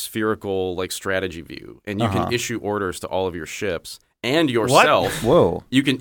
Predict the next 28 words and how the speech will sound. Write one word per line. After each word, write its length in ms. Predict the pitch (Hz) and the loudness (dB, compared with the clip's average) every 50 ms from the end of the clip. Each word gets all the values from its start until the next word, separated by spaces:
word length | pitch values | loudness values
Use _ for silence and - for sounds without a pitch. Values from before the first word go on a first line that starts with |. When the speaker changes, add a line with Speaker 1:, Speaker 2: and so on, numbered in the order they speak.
| 123 131 | 2 2
Speaker 1:
and 140 | 131 127 | 2 4
you 80 | 127 131 | 4 2
can 100 | 127 120 | 0 -2
say, 220 | - - 135 123 | -2 2 2 4
like, 240 | 120 120 120 117 113 | 6 6 4 4 2
to 80 | - - | 0 4
Speaker 2:
That 160 | - 151 117 | 4 6 6
Speaker 1:
your 120 | 120 135 131 | 6 8 8
Speaker 2:
suddenly 240 | - 165 143 143 143 | 8 8 8 8 8
Speaker 3:
Can 100 | 175 160 | 8 8
you, 60 | 180 | 8
like, 80 | 180 | 8
Speaker 2:
paints 140 | 151 147 - - | 8 8 6 4
Speaker 3:
to 40 | |
Speaker 2:
a 20 | - | 4
Speaker 3:
plant 180 | - 175 165 143 | 4 6 8 8
Speaker 2:
much 100 | 147 135 | 8 8
Speaker 3:
waypoints 160 | 123 135 123 | 8 8 8
Speaker 2:
bigger 240 | 139 143 156 143 131 | 6 8 8 8 6
Speaker 3:
for 60 | 101 | 6
yourself 280 | 98 104 139 - 202 - | 6 6 6 6 4 4
Speaker 2:
picture 60 | 139 123 | 4 4
Speaker 3:
and 80 | 113 | 4
Speaker 2:
than 60 | 117 | 4
Speaker 3:
stuff, 160 | 110 110 110 107 | 4 4 4 4
Speaker 2:
I 40 | |
Speaker 3:
or 140 | 104 165 143 | 4 2 2
what? 180 | 135 135 143 | 2 2 2